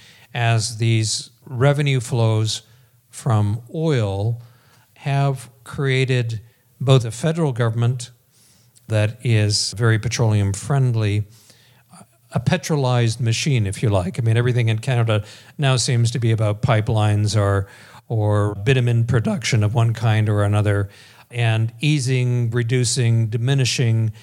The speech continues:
environmental laws and regulations, wining and dining with pipeline lobbyists,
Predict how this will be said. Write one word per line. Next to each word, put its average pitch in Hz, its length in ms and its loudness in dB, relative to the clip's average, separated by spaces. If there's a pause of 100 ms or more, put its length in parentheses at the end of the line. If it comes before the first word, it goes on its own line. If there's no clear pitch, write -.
(360)
environmental 120 800 0
laws 117 460 0
and 107 180 -2
regulations, 113 960 0 (420)
wining 135 520 0
and 113 120 0
dining 117 420 2
with 110 140 -6
pipeline 113 600 0
lobbyists, 123 840 -2